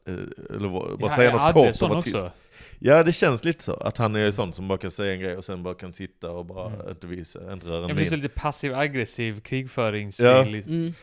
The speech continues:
Speaker 1: Och jag tänker att de, den här, de har säkert filmat en och en halv timme var de bara kan använda en kvart, för det är enda
Speaker 2: Ja.
Speaker 1: gången de pratar. Annars är det bara
Speaker 2: <laughs>
Speaker 1: kameran
Speaker 2: Så
Speaker 1: panna mellan, mellan två deadpans. Och det är deadpan i dubbel, men
Speaker 2: Ja.
Speaker 1: så att, eh, över till den, över till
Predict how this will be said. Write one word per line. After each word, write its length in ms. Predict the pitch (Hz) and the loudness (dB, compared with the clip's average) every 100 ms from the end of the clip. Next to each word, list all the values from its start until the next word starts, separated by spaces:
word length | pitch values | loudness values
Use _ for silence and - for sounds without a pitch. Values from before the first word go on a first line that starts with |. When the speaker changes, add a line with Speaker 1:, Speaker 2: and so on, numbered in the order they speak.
| - | 0
Speaker 1:
Och 100 | - | 6
jag 100 | 127 | 6
tänker 260 | - 143 127 | 8 6 4
att 100 | 123 | 4
de, 280 | 113 110 110 | 2 2 0
den 160 | 120 | 2
här, 240 | 120 98 95 - | 4 4 2 -4
de 120 | 113 | 2
har 120 | 107 | 2
säkert 240 | 101 123 - | 2 -2 0
filmat 480 | 113 113 101 - 113 | 2 4 4 2 2
en 120 | 107 | 2
och 60 | |
en 60 | 95 | 4
halv 180 | 101 87 | 4 4
timme 420 | - 107 107 80 | 4 4 4 2
var 220 | 87 92 | 2 2
de 100 | 92 | 4
bara 120 | 92 | 4
kan 100 | 95 | 4
använda 360 | 87 87 82 82 | 2 2 0 -2
en 80 | 85 | -2
kvart, 340 | - 78 76 | 0 0 0
för 100 | - | -2
det 60 | 85 90 | 0 2
är 40 | |
enda 100 | 90 | 0
Speaker 2:
Ja. 40 | 87 | -2
Speaker 1:
gången 160 | 90 | -2
de 160 | 82 82 | -2 -4
pratar. 420 | 95 92 - - | -2 -2 -4 -12
Annars 180 | 92 87 | -8 -4
är 60 | 92 | 0
det 80 | - | 4
bara 800 | 302 262 254 196 254 - 240 | 4 4 2 2 2 2 0
Speaker 2:
<laughs> 0 | |
Speaker 1:
kameran 600 | - 151 123 117 113 120 - | 8 8 10 6 2 0 4
Speaker 2:
Så 120 | 139 | 8
Speaker 1:
panna 420 | 139 151 127 107 | 8 8 6 8
mellan, 380 | 117 127 123 120 | 8 10 8 6
mellan 340 | 127 127 120 | 2 2 2
två 360 | - 135 110 95 | 2 4 6 4
deadpans. 840 | 87 120 113 85 95 90 87 - - - - - | 2 4 4 2 0 0 0 -6 -20 -20 -20 4
Och 80 | |
det 80 | 123 | 8
är 80 | 120 | 8
deadpan 500 | 107 120 98 110 98 | 8 6 4 2 4
i 60 | 107 | 6
dubbel, 280 | 113 98 | 4 6
men 160 | 98 98 | 4 4
Speaker 2:
Ja. 80 | 95 | 4
Speaker 1:
så 100 | 90 | 0
att, 200 | 85 - | -4 -4
eh, 120 | 98 90 - _ - | -4 -4 -14 _ -6
över 220 | 104 90 87 | 0 0 0
till 260 | 90 80 - _ | -4 -8 -12 _
den, 260 | 104 110 - _ _ | -4 -4 -6 _ _
över 180 | 87 - - | -8 -8 -10
till 160 | - | -12